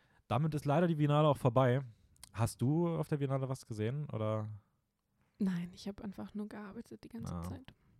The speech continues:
Speaker 1: War, war aber eigentlich eine schöne Biennale. Also,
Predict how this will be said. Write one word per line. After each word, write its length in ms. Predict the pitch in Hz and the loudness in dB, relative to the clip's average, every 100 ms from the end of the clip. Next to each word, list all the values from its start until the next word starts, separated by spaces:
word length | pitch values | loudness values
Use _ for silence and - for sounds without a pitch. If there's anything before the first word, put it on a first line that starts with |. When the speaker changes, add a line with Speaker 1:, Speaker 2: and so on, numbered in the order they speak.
| - _ _ _ - | -20 _ _ _ 0
Speaker 1:
War, 520 | 107 110 117 113 113 101 _ | 4 4 4 2 -2 -8 _
war 140 | 120 | 0
aber 120 | 151 143 | 0 0
eigentlich 220 | 147 - | -4 -6
eine 80 | 127 | -6
schöne 260 | 104 92 | -4 -6
Biennale. 460 | 92 90 - - 92 - | -8 -8 -8 -8 -10 -12
Also, 460 | 90 87 92 90 | -10 -6 -6 -6